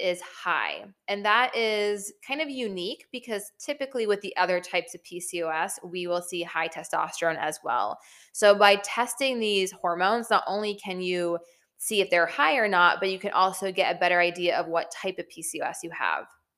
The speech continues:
The next group of labs are going to be looking at your blood sugar. So again, insulin-resistant P C O S is the most common type. And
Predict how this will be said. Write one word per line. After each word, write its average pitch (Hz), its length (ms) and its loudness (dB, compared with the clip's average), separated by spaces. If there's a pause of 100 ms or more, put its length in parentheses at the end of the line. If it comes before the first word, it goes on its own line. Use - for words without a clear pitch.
(1300)
The 214 60 -4
next 262 300 0
group 311 220 -4
of 247 100 4
labs 190 320 6
are 208 60 0
going 190 120 0
to 190 60 -4
be 190 100 -2
looking 180 360 -2
at 180 200 2
your 175 300 2
blood 165 240 0
sugar. 120 480 -6 (480)
So 196 380 6
again, 196 280 4
insulin-resistant 214 880 -4
P 196 120 -8
C 185 180 -4
O 180 40 2
S 175 240 2
is - 40 -18
the 185 80 -6
most 180 280 -4
common 190 300 -6
type. - 360 -8 (560)
And 190 580 4